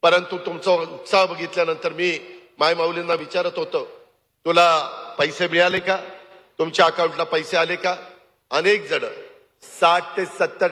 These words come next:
टक्के महिला मला सांगत होत्या की, "दादा, आमच्या अकाउंटला पैसे आले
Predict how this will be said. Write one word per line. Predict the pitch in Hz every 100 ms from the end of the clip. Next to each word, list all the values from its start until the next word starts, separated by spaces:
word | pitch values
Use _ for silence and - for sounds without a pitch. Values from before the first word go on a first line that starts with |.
| 175
टक्के | 165 180
महिला | 156 160
मला | 160 160 151
सांगत | 160 147 143
होत्या | 139 - 123 - - _ _ _
की, | 165
"दादा, | 160 156 180
आमच्या | 170 170 180
अकाउंटला | 160 170 165 170
पैसे | 160 143 -
आले | 139 123